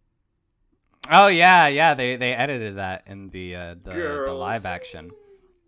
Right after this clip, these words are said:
Speaker 1: Directed by Tommy Kail, who is the director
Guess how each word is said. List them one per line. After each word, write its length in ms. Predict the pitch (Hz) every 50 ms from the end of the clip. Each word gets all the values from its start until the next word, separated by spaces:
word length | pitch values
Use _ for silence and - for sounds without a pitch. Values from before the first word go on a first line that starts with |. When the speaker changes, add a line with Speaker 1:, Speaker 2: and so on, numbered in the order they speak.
| _ _ _ _ _ _ - 117
Speaker 1:
Directed 380 | - 135 151 175 - 190 165
by 160 | 165 165 170 170
Tommy 300 | - 170 175 185 185 175
Kail, 520 | - 190 190 208 208 156 104 82 80 90
who 140 | 92 92 85 87
is 460 | 87 87 87 85 85 - - - - 90
the 160 | 92 87 87
director 540 | 85 92 90 87 90 - - 92 87 87